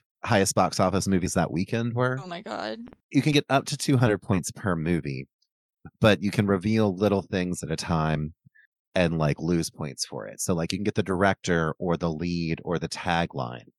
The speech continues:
Speaker 1: revealed to you and just lose forty points, which is what I, I usually do, 'cause I usually can figure it out either from the actor or the tagline.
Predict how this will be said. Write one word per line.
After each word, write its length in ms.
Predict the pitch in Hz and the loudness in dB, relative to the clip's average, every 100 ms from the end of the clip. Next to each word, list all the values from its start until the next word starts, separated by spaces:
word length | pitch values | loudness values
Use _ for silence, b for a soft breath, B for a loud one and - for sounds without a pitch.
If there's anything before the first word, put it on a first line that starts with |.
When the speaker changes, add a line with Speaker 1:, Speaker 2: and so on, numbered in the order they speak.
| _ | _
Speaker 1:
revealed 440 | - 101 95 92 82 | 0 0 4 2 0
to 140 | - | -4
you 340 | 85 73 71 - 87 | -2 -2 -4 -6 -6
and 180 | 85 | -6
just 160 | 80 85 | -4 -2
lose 180 | 92 85 | -2 -2
forty 280 | - 85 80 | -2 -2 -2
points, 440 | - 87 90 - | 0 2 2 -2
which 140 | 101 98 | -2 0
is 100 | 90 | 2
what 120 | 98 | 4
I, 160 | 85 - | 2 0
I 60 | 87 | -2
usually 320 | 78 69 71 | -2 -4 -8
do, 160 | 58 55 | -10 -12
'cause 140 | - | -4
I 60 | 95 | 0
usually 240 | 92 87 | 0 0
can 120 | 92 87 | -4 -4
figure 200 | 80 76 | -2 0
it 60 | |
out 120 | 76 | 0
either 220 | 67 76 73 | 0 0 0
from 160 | 76 | 0
the 120 | 73 | -2
actor 260 | - 69 80 | -4 -6 -4
or 120 | 71 | -2
the 100 | 80 | -2
tagline. 540 | 87 - 73 76 71 | -4 -4 -4 -4 -6